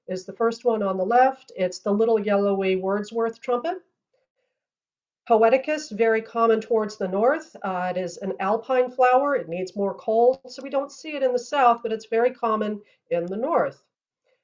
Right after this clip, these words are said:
Media luteus is the twin sisters, or, uh, Primrose peerless, which dates back to the fifteen hundreds in England, uh, often referred to.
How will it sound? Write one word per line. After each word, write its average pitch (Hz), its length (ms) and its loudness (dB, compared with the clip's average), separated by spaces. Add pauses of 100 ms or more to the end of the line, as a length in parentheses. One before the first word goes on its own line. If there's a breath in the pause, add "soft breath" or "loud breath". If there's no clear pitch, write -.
(180)
Media 262 400 4
luteus 254 640 0 (100)
is 208 580 -4
the 208 400 -4
twin 269 360 -2
sisters, 233 760 -2 (120)
or, 208 680 2
uh, 202 280 4
Primrose 220 500 2
peerless, 277 640 -6
which 214 500 -6 (260)
dates 214 280 -4
back 214 300 -2
to 214 100 -12
the 196 80 -12
fifteen 240 420 -6
hundreds 220 500 -2
in 190 180 -8
England, 226 420 -2 (440)
uh, 202 300 6 (1300)
often 302 480 2
referred 247 580 2
to. 131 380 -12